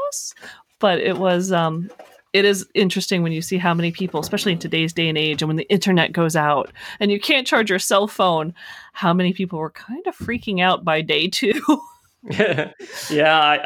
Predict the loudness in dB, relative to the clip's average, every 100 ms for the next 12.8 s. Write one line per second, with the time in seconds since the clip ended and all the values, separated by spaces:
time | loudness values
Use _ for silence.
0 | 0 0 0 -2 -2 -2 0 0 -2 -6
1 | -8 -8 -8 -8 -6 -8 -2 -2 -2 -2
2 | 0 -2 -4 -8 -4 -2 -2 -4 -4 -4
3 | -4 -2 0 -2 -4 -8 -6 -2 -2 -2
4 | -2 -2 -4 -12 -20 -20 -14 -6 -4 -2
5 | -2 -4 -8 -14 -20 _ -8 -6 0 0
6 | 2 2 2 2 4 4 6 4 4 2
7 | 2 0 2 2 2 2 0 2 0 0
8 | -4 -4 -6 -6 -2 0 2 4 2 2
9 | -2 0 0 0 0 0 -2 -2 -6 -8
10 | -8 -8 -8 -4 0 0 -4 -14 -4 -2
11 | 0 -4 -4 -2 0 0 -2 -4 -6 -12
12 | -6 -6 -6 -4 -2 -2 -4